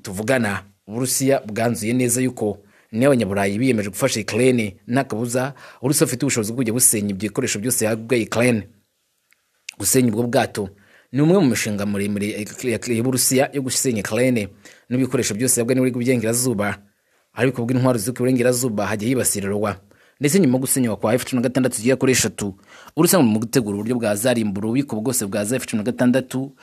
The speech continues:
ububiko bw'amato y'intambara, ububiko bwa Medley, ububiko bwa H C M S, ububiko bw'ibisasu bya rocket bihabwa Ukraine, ku buryo Ukraine izasigara nubwo yahawe ibikoresho itakibifite mu bubiko.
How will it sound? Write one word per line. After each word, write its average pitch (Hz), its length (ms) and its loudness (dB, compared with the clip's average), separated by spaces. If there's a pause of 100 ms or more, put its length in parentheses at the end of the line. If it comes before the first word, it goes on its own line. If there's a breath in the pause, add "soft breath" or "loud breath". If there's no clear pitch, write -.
(200 loud breath)
ububiko 147 180 0
bw'amato 135 380 2
y'intambara, 101 560 -2 (160)
ububiko 147 220 -2
bwa 104 200 -2
Medley, 107 540 0 (240 soft breath)
ububiko 120 340 -4
bwa 104 400 -2
H 123 140 -4
C - 160 -6
M 104 120 0
S, 123 200 2 (460 loud breath)
ububiko 151 260 2
bw'ibisasu 123 560 -2
bya 101 100 -2
rocket 123 540 -2
bihabwa 123 400 0
Ukraine, 117 520 0 (440 soft breath)
ku 127 80 -6
buryo 143 160 0
Ukraine 127 320 2
izasigara 101 800 -2
nubwo 151 260 0
yahawe 131 160 2
ibikoresho 113 340 -2
itakibifite 104 480 -8
mu 101 140 -2
bubiko. 117 480 -2